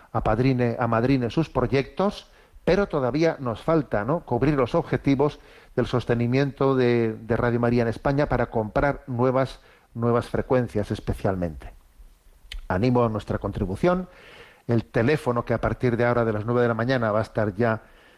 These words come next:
Eh, pues, eh, activo es el siguiente: noventa y uno, ocho, veintidós, ochenta, diez. Noventa y uno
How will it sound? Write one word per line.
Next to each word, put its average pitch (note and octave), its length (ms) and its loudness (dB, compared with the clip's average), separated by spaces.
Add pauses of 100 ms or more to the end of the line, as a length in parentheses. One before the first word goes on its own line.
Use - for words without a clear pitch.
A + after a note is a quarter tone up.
(180)
Eh, A2+ 420 2
pues, G#2 640 0
eh, F#2+ 160 -2
activo D#3 600 0 (360)
es C3+ 220 0
el A2+ 100 -2
siguiente: F#2+ 680 -2 (120)
noventa A#2 720 2
y B2 100 2
uno, A2 380 0 (640)
ocho, - 520 -2 (300)
veintidós, A2 1080 0 (340)
ochenta, E3 800 -2
diez. G#2+ 560 0 (640)
Noventa A2+ 640 0
y A2 140 0
uno G#2 380 -2